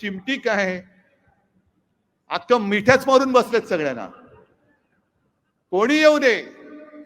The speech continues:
म्हणजे ज्याच्यावरती बलात्काराचे आरोप आहेत तो पलीकडचा प्रज्वल रेवण्णा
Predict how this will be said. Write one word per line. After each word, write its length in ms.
म्हणजे 140
ज्याच्यावरती 460
बलात्काराचे 640
आरोप 360
आहेत 260
तो 80
पलीकडचा 520
प्रज्वल 460
रेवण्णा 440